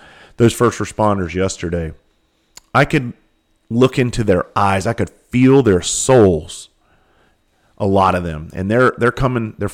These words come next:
they're coming off the, uh, fresh line of duty death down there, where they had a young man who was on the job a couple years. He was, he was killed in the line of duty, unfortunately.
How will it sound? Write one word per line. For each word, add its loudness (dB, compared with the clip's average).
they're 0
coming -4
off -2
the, -2
uh, -2
fresh 0
line -2
of -6
duty -2
death -10
down -10
there, -14
where -2
they 2
had 0
a -2
young -4
man -4
who -4
was -4
on -4
the -4
job -2
a -4
couple -6
years. -4
He -6
was, -8
he -14
was -6
killed -2
in -10
the -6
line -6
of -10
duty, -6
unfortunately. -12